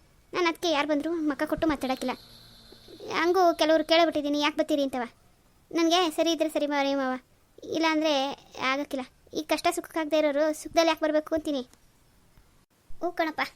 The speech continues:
ದಿಟ ನೀನು ಹೇಳೋದುವೆ. ಯಾಕೆಂದ್ರೆ ಕಷ್ಟ ಬಿದ್ದಾಗ ಗೊತ್ತಾಯ್ತದೆ ಕಷ್ಟದ ಬೆಲೆ. ಆ ಹೊತ್ನಾಗ ಯಾರಾರ ಕೈ ಹಿಡಿದಿರೋ ಹೋದ್ರೆ ಅಂಥವ್ರು ಯಾಕ್ ಬೇಕು ಅಂತ ಅನ್ಸೋದು ಸಹಜ. ನೀನ್ ಹೇಳೋದು ದಿಟಾನು. ಹ್ಮ್, ಹೋಗ್ಲಿ ಬಿಡತ್ತೆಗೆ.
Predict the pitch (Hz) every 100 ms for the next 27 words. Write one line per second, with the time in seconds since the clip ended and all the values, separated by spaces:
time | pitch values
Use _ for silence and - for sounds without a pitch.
0 | _ - 285 247 269 269 262 254 247 240
1 | - - - _ _ _ 302 320 311 330
2 | 262 - 302 - 311 302 302 269 285 285
3 | 294 277 254 - _ _ 269 - 262 269
4 | - - _ _ _ _ _ - 320 330
5 | 320 311 277 294 302 294 277 277 277 269
6 | 294 254 247 - - _ _ _ - 302
7 | 302 302 294 247 254 - - 285 277 277
8 | 269 254 254 247 247 254 220 254 254 -
9 | - _ _ _ _ - 359 339 339 320
10 | 285 285 254 - _ _ _ _ _ _
11 | _ 320 302 - 330 339 294 302 277 262
12 | -